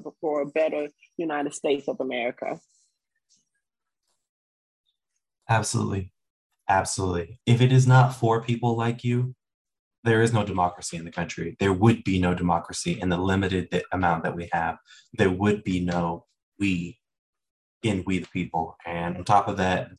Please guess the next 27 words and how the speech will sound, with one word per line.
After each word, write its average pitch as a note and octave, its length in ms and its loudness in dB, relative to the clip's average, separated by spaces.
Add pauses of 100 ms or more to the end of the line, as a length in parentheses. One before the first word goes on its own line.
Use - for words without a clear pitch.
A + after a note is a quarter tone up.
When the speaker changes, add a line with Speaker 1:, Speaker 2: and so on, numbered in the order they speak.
Speaker 2:
this A2+ 160 0
project A2+ 600 4
of - 100 -2
Speaker 1:
Mm-hmm. F#2+ 80 -6
Speaker 2:
mine, F#2+ 440 2 (340)
this A2 160 0
project F#2+ 540 -2
of - 140 -8
mine E2+ 300 0
would F#2 140 -4
not F2 220 -2
be - 100 -20 (160)
possible E2 680 -2 (260)
without F2+ 360 0
voices F2 440 -2
like D#2+ 240 -4
yours, D#2+ 520 -8 (320)
without F2 560 0
people F2 460 -2
like F2+ 340 -2
you E2 320 -8
doing F#2+ 260 -2
the F2+ 80 -6
work F2 280 -4
that - 180 -10
you F#2 80 -8
do. E2+ 320 -6